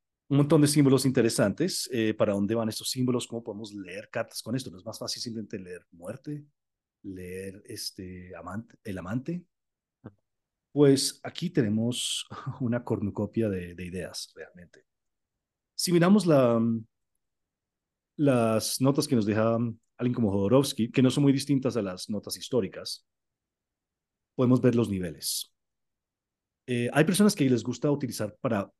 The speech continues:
medir el nivel de uno a diez de estas cartas, de estos arcanos menores, tienden a pensarlo como que, bueno, como que el uno puede ser, por ejemplo, el mago, y utilizar una referencia del mago con, por ejemplo, emoción,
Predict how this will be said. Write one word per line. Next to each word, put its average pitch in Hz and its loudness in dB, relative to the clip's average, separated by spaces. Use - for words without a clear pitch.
medir 127 6
el 180 6
nivel 131 8
de 135 4
uno 101 2
a 127 0
diez 120 -2
de - -12
estas - -4
cartas, 104 -12
de 90 -16
estos 98 -16
arcanos 92 -12
menores, 104 -6
tienden 127 6
a 120 4
pensarlo 107 0
como 104 -2
que, 127 -2
bueno, 107 2
como 92 -4
que 92 -14
el 90 -16
uno 117 0
puede 104 0
ser, 101 -6
por 104 -8
ejemplo, 92 -8
el 87 -8
mago, 90 -6
y 110 -2
utilizar 95 -6
una 92 -6
referencia 95 -8
del 87 -8
mago 110 0
con, 85 -8
por - -10
ejemplo, 90 -8
emoción, 104 -2